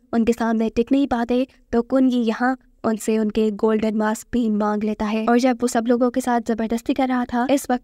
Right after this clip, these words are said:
पर चार्ली उसका ध्यान भटकाते हुए उसे एक जोरदार पंच करता है, जिसकी वजह से वो दूर जाकर गिरता है और उसके हाथ से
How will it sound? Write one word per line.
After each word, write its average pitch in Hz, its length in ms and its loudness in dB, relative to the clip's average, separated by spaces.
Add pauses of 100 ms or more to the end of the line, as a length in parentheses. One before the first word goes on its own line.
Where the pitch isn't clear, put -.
पर 233 180 2
चार्ली 254 440 2 (220)
उसका 240 320 0
ध्यान 240 380 2
भटकाते 247 440 0
हुए 233 260 2
उसे 233 280 2 (160)
एक 233 220 2 (100)
जोरदार 233 580 2
पंच 226 240 -4
करता 226 240 -2
है, 233 220 0
जिसकी 285 240 0
वजह 277 220 2
से 262 220 0 (240)
वो 269 80 2
दूर 247 240 0
जाकर 247 380 0
गिरता 233 280 0
है 240 220 2
और 262 120 4
उसके 233 220 -4
हाथ 233 340 0
से 240 240 -2